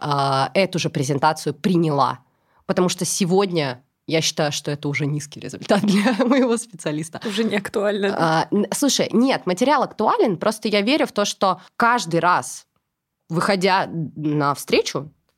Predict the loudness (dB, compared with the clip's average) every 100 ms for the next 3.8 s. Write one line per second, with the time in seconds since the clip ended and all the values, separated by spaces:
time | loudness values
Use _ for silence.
0 | _ _ -4 0 2 2 0 -2 _ _
1 | 0 2 2 2 0 -2 -2 -2 -4 -6
2 | -8 -4 0 2 0 -2 -8 -8 -6 -6
3 | -6 -8 -12 -14 -12 -10 -10 -12